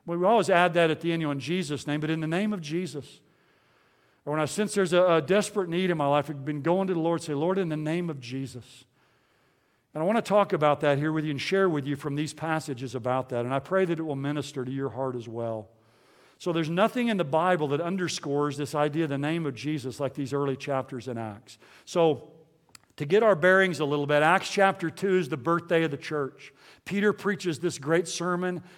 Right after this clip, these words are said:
Three thousand souls are saved. Uh, the, the first church is formed there in Jerusalem. And then in chapters three and four, we see the earliest activities of the disciples.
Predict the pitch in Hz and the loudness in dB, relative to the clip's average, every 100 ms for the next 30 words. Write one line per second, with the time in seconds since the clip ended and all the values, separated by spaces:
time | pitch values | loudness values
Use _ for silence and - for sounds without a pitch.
0 | _ 147 185 196 180 180 180 160 165 - | _ -4 -2 2 6 6 6 2 -6 2
1 | 175 180 185 165 139 - 170 160 170 180 | 4 6 4 2 -2 0 2 4 4 2
2 | 151 - - _ _ _ _ _ 131 127 | -4 -16 -20 _ _ _ _ _ -2 2
3 | 151 151 147 185 196 - - 185 185 170 | 0 0 0 2 0 -2 2 2 2 -4
4 | - - 170 180 170 170 170 131 135 156 | -6 -2 -2 0 2 2 2 -2 -2 0
5 | 180 139 123 120 123 - - - 147 151 | -2 -4 -4 -6 -10 -18 -20 -4 0 2
6 | 220 262 - 214 202 208 190 - 175 202 | 2 2 2 2 2 0 -4 -4 -2 0
7 | 214 208 - 196 165 135 135 - - 170 | 0 -2 -2 0 2 2 0 -4 -8 -4
8 | 180 208 202 180 196 190 220 226 214 - | -2 0 2 2 4 4 4 4 2 0
9 | 175 170 - 196 185 196 170 220 151 151 | 0 0 0 0 0 -2 -4 -4 -6 -6
10 | 143 - 185 185 - 131 127 | -6 -2 0 0 0 -2 -4